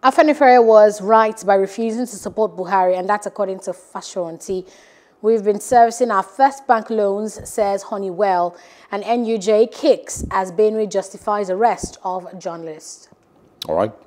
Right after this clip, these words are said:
Speaker 2: Moving on to the Daily Independent this morning. Let's see what we can also find there. Top of the screen, you can see inec says rising insecurity may affect twenty twenty-three elections. Confirms arsonist raised inec office in Akwa Ibom.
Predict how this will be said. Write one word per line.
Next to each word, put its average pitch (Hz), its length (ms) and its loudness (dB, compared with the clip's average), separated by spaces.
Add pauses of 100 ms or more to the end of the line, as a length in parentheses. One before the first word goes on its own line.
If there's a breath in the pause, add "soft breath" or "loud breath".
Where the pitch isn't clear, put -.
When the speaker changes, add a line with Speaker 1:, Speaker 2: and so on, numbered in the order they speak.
(600 loud breath)
Speaker 2:
Moving 113 160 0
on 110 100 0
to 110 140 -8
the 104 400 -4 (100)
Daily 120 420 4
Independent 110 680 -2 (260)
this 98 160 -6
morning. 95 300 0
Let's 90 160 -4
see 95 60 -2
what 85 140 4
we 76 60 -6
can 85 120 -4
also 82 200 -6
find 82 320 -8
there. 92 280 -4 (640 soft breath)
Top 95 160 -6
of 87 80 -8
the 78 60 -10
screen, 101 260 -2
you 92 80 -2
can 85 140 -6
see 104 220 0
inec 107 360 4
says 107 400 2
rising 110 440 2
insecurity 113 760 0
may 98 320 2
affect 107 560 0
twenty 135 320 -8
twenty-three 110 580 -4
elections. 62 800 -4 (480 soft breath)
Confirms 95 580 0
arsonist 113 720 -4
raised 95 580 -2
inec 92 320 -4
office 90 300 -4
in 82 80 -8
Akwa 82 340 -4
Ibom. 58 280 -14